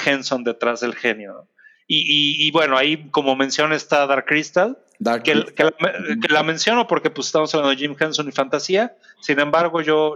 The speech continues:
Speaker 1: yo sí gasto más saliva en las que ya dije, porque Dark Crystal no me encantó, ¿eh? Ahora la serie Netflix un poquito más, pero
Speaker 2: A mí,
Speaker 1: no.
Speaker 2: a mí me cuesta trabajo, también me parece un poquito aburrida, pero, este, Labyrinth,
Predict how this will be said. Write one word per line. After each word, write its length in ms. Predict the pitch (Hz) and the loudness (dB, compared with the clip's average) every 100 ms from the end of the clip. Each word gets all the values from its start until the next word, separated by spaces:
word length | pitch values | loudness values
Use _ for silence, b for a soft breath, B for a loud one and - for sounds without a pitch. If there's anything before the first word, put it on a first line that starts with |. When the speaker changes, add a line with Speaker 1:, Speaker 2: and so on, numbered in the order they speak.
| 131 | -2
Speaker 1:
yo 320 | 143 143 139 | 0 2 0
sí 400 | - - 135 120 | -2 -4 -6 -2
gasto 360 | 135 131 - 131 | 0 0 -2 -2
más 180 | 131 | 0
saliva 300 | 127 123 127 | 0 0 0
en 80 | 123 | 0
las 120 | 113 | -2
que 120 | - 117 | -6 -4
ya 100 | 123 | -2
dije, 240 | 143 - | -2 -6
porque 280 | - 120 - | -6 -8 -2
Dark 180 | 127 127 | -2 -2
Crystal 440 | 135 - 135 127 - B B B _ | -6 -4 -2 -2 -4 B B B _
no 200 | 131 156 170 | -8 -8 -4
me 80 | |
encantó, 440 | 175 135 117 104 98 | -4 -4 -4 -6 -8
¿eh? 140 | 131 - | -8 -2
Ahora 300 | 156 165 196 | 2 4 4
la 120 | 190 | 2
serie 240 | - 180 160 | 0 0 2
Netflix 380 | 160 147 165 | 0 0 -4
un 100 | 151 | -4
poquito 320 | 147 147 139 135 | -2 0 0 2
más, 400 | 131 226 - B B B B B B _ _ _ | 0 -2 -10 B B B B B B _ _ _
pero 280 | 127 123 170 | 2 4 4
Speaker 2:
A 40 | |
mí, 280 | 175 170 170 | 2 2 2
Speaker 1:
no. 60 | 165 | 2
Speaker 2:
a 20 | |
mí 100 | 165 175 | 2 0
me 100 | 185 | 0
cuesta 280 | 175 175 180 | 0 0 0
trabajo, 460 | 135 113 113 127 | 0 0 0 0
también 260 | 127 120 123 | 0 0 0
me 100 | 135 | 0
parece 320 | 135 127 147 | 0 -2 -2
un 80 | 135 | -2
poquito 280 | 127 117 135 | -4 -2 0
aburrida, 540 | 120 104 110 113 143 | 0 0 0 0 0
pero, 360 | 127 107 107 95 107 - | 0 0 0 -2 -6 -4
este, 600 | 107 104 - 110 104 104 | -4 -4 -4 -2 0 0
Labyrinth, 520 | 123 123 135 151 143 | 0 0 0 -2 -4